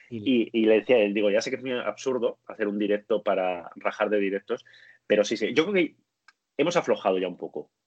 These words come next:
Speaker 2: sea,
Speaker 1: Sí.
Speaker 2: desde Fotolari lo paramos a, al ver, o sea, hicimos un directo con, con Ignacio Izquierdo, porque aparte me apetecía mucho hablar con él, que hacía un montón que no hablaba con él,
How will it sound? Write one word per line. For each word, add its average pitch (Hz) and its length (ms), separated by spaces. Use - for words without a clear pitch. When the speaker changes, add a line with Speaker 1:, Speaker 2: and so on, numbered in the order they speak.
Speaker 2:
sea, 101 160
Speaker 1:
Sí. 107 60
Speaker 2:
desde 113 180
Fotolari 131 500
lo 101 200
paramos 104 400
a, 92 140
al 92 240
ver, 104 280
o 98 40
sea, 95 120
hicimos 107 280
un 107 100
directo 101 480
con, 90 500
con 98 200
Ignacio 101 300
Izquierdo, 104 320
porque 92 220
aparte 90 220
me 90 100
apetecía 92 320
mucho 104 180
hablar 98 180
con 101 120
él, 104 80
que 90 60
hacía 92 120
un 92 60
montón 90 220
que 92 80
no 90 60
hablaba 90 220
con 98 140
él, 127 120